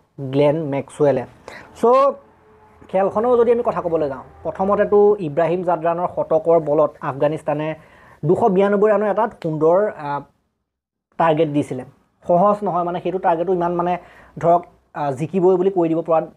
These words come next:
ধৰণৰ target নহয়। আফগানিস্তানেও বহুত ভাল খেলিছে। এটা, আহ, তলৰ পৰ্যায়ৰ team হৈ পেলাই সাধাৰণতে অষ্ট্ৰেলিয়াৰ নিচিনা এটা champion টীমৰ লগত আফগানিস্তানে যেনেকুৱা খেলিছে সেইটোকো কিন্তু মানিব লাগিব। চ' আপোনালোকে যদি চাই আফগানিস্তানৰ,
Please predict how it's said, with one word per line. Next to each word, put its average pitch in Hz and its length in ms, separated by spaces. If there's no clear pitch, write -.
ধৰণৰ 151 300
target 139 300
নহয়। 139 200
আফগানিস্তানেও 208 420
বহুত 185 200
ভাল 147 180
খেলিছে। 139 300
এটা, 196 340
আহ, 156 480
তলৰ 185 260
পৰ্যায়ৰ 208 360
team 196 300
হৈ 147 120
পেলাই 123 260
সাধাৰণতে 139 380
অষ্ট্ৰেলিয়াৰ 185 420
নিচিনা 202 220
এটা 196 100
champion 196 400
টীমৰ 190 200
লগত 185 200
আফগানিস্তানে 175 640
যেনেকুৱা 175 320
খেলিছে 185 440
সেইটোকো 175 280
কিন্তু 175 220
মানিব 143 320
লাগিব। 123 220
চ' - 40
আপোনালোকে 233 400
যদি 247 160
চাই 240 140
আফগানিস্তানৰ, 202 840